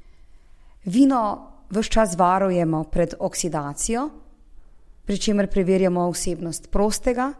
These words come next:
pa tudi skupnega žvepla in na tej osnovi vino primerno dožveplamo, seveda glede na vrsto in stanje vina in glede na čas točenja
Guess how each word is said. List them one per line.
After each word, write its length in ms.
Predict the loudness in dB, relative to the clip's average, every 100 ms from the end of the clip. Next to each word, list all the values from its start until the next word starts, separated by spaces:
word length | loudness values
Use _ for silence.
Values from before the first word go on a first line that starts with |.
| -10
pa 80 | -8
tudi 220 | -6 -6
skupnega 540 | -4 -4 -2 -2 -2 -2
žvepla 500 | -2 -2 -2 -4 -4 -12 -20 0
in 140 | 4 4
na 80 |
tej 300 | 2 0 0 -2
osnovi 500 | -8 -6 -2 -2 -2
vino 300 | -4 -2 -2
primerno 520 | -2 0 2 2 0
dožveplamo, 760 | -4 -8 -10 -6 -2 0 0 -4 -10 -20 -20 -20 -20 -20 -14
seveda 380 | -2 2 2 0
glede 280 | -2 -2 -4
na 100 | -6
vrsto 560 | -2 -2 -2 -2 0 0 -2 -10 -20 -6
in 160 | -4 -2
stanje 480 | -4 -4 -2 -2
vina 320 | -2 -2 -2 -4 -10 -20 -20 -20 -8 2
in 180 | 2
glede 260 | 4 0 0
na 120 | 0 -2
čas 460 | -4 -4 -4 -4
točenja 640 | -2 -2 -4 -6 -4 -6